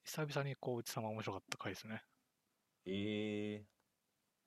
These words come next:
Speaker 2: え、あれって、
Speaker 1: うん。
Speaker 2: まあ、最新というか、あれ、なんでしょう、どっかで放送したやつをどんどんあそこに追加してるんですか？アマプラに。
Speaker 1: いや、えっとね、基本はアマプラが先。
Speaker 2: アマプラ独占なんですか？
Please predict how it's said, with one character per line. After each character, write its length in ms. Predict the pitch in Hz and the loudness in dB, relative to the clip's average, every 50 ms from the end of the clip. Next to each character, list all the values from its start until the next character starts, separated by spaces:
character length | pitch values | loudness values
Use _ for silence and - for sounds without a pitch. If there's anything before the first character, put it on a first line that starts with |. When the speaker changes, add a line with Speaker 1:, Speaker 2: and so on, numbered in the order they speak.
| _ _ _ _ _ _ _ _ _ _ _ _ _ _ _ _ _ _ _ _ _ _ _ _ _ _ _ _ _ _ | _ _ _ _ _ _ _ _ _ _ _ _ _ _ _ _ _ _ _ _ _ _ _ _ _ _ _ _ _ _
Speaker 2:
え、 200 | - 202 254 285 - _ | 0 0 0 0 -2 _
あ 120 | - 185 247 | 2 2 2
れ 60 | 403 | 2
っ 40 | 440 440 - _ - | 0 -2 -4 _ -4
て、 380 | - 392 381 - - 95 82 151 | 0 4 4 6 6 6 4 2
Speaker 1:
う 40 | 139 | 2
ん。 220 | 120 104 98 - - _ _ _ | 0 -2 -4 -8 -14 _ _ _
Speaker 2:
ま 80 | 147 151 | -2 -2
あ、 40 | 156 | 2
最 300 | - 226 269 330 330 330 | 4 6 6 6 6 6
新 300 | - - 320 302 302 294 | 4 4 4 2 2 2
と 80 | 320 | 2
い 100 | 262 262 247 | 2 2 2
う 60 | 208 | 2
か、 220 | - 107 98 92 | 4 4 4 6
あ 80 | 143 185 | 4 4
れ、 320 | 233 285 302 302 - - | 2 2 0 -2 -4 -2
な 140 | 180 185 214 | 0 0 0
ん 60 | 262 | 0
で 100 | 240 190 | -2 -2
し 100 | - 113 | 0 0
ょ 60 | 110 | 0
う、 60 | 101 104 | 2 4
ど 160 | 190 254 349 | 4 4 4
っ 60 | - | 4
か 140 | - 349 320 | 2 4 4
で 80 | 143 | 4
放 260 | 113 - 147 165 185 185 | 4 4 6 6 6 6
送 220 | 185 196 185 185 | 6 6 6 6
し 60 | 185 185 | 6 6
た 80 | 196 | 4
や 100 | 190 196 | 4 4
つ 140 | 190 - - | 4 4 4
を 100 | - 170 | 4 6
ど 140 | - 151 147 | 6 4 4
ん 80 | 139 | 2
ど 100 | 104 95 | 2 0
ん 140 | 90 87 76 | 0 0 0
あ 60 | 98 | -2
そ 80 | 101 113 | -2 -2
こ 80 | 110 113 | -2 -2
に 100 | 107 98 | -2 -2
追 200 | - 110 117 104 | -2 -2 0 2
加 120 | - 110 | 2 2
し 80 | 104 - | 2 2
て 80 | 123 110 | 2 2
る 80 | 107 | 2
ん 40 | 95 | 0
で 100 | 85 82 | 0 -2
す 80 | - - | -2 -4
か？ 80 | 90 | -4
ア 40 | 82 | -2
マ 120 | 87 90 | -2 -2
プ 80 | - 90 | -2 -2
ラ 100 | 85 82 | -4 -4
に。 160 | 80 82 - - _ _ _ _ _ _ _ _ | -4 -8 -12 -14 _ _ _ _ _ _ _ _
Speaker 1:
い 60 | - 170 | 4 4
や、 120 | 156 - - | 4 4 0
え 40 | 147 | 0
っ 40 | |
と 120 | - 160 131 | 2 4 4
ね、 220 | 117 107 110 - - - _ | 6 4 2 0 -4 -10 _
基 100 | - - | 0 4
本 220 | 170 254 269 277 269 | 4 4 4 6 8
は 120 | 233 151 | 10 10
ア 40 | 156 | 10
マ 140 | 170 180 - | 10 8 8
プ 120 | - 180 | 6 6
ラ 140 | 160 170 160 | 6 8 10
が 240 | 147 147 143 - - _ _ _ _ _ _ _ _ _ _ _ | 10 10 8 8 4 _ _ _ _ _ _ _ _ _ _ _
先。 300 | - - 131 - - 104 | 6 6 6 6 4 2
Speaker 2:
ア 100 | 127 139 | 2 2
マ 120 | 156 170 175 | 2 2 4
プ 100 | 180 175 | 4 4
ラ 160 | 175 160 147 | 4 4 2
独 240 | 131 147 143 135 - | 2 0 0 0 2
占 220 | - 151 143 139 | 2 2 4 4
な 100 | 135 123 | 2 0
ん 60 | 104 | 0
で 100 | 87 85 | 0 -2
す 100 | 82 - | -2 -2
か？ 140 | - 92 92 | -4 -6 -6